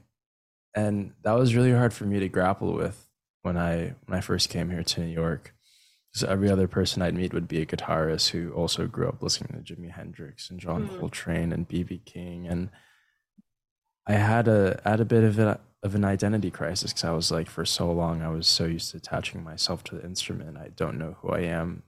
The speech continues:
Speaker 1: without it. And going to music school and learning about the roots of music and music theory, I've learned that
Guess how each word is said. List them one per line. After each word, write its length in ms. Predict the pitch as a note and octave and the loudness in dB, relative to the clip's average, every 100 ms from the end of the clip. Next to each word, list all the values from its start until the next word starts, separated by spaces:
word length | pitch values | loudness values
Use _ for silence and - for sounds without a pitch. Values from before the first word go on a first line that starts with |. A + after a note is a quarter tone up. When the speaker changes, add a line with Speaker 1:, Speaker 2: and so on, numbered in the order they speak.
| _ - | _ -6
Speaker 1:
without 400 | F#2+ F#2 F2 G#2 | -4 0 2 2
it. 180 | - - - _ _ _ _ _ _ _ _ _ _ _ | 0 -4 -10 _ _ _ _ _ _ _ _ _ _ _
And 240 | F#2 F2 - _ | 0 0 -2 _
going 260 | - F#2+ G2 | 0 2 2
to 140 | - F#2+ | 0 2
music 240 | F#2 F2+ | 2 2
school 380 | - - F2+ F2 | 0 2 2 2
and 140 | F2 | 2
learning 300 | E2+ F2 F2 | 0 0 -2
about 400 | E2+ F2 E2+ D#2+ - _ _ | -4 -2 -2 -2 -6 _ _
the 120 | - E2+ | -4 0
roots 300 | E2+ D#2+ - | 0 0 0
of 80 | |
music 520 | E2 E2+ E2 E2 E2 - | -2 -4 -8 -12 -14 -14
and 140 | E2 | -12
music 360 | E2+ E2+ E2+ - - | -12 -12 -14 -16 -2
theory, 560 | F2 E2+ E2+ E2 F2 - _ _ _ _ _ _ _ - | 2 4 2 2 -2 -8 _ _ _ _ _ _ _ 0
I've 240 | F#2 F#2 | 2 4
learned 300 | F#2 G2 G2+ | 4 6 6
that 260 | F#2+ F2+ E2 | 6 4 2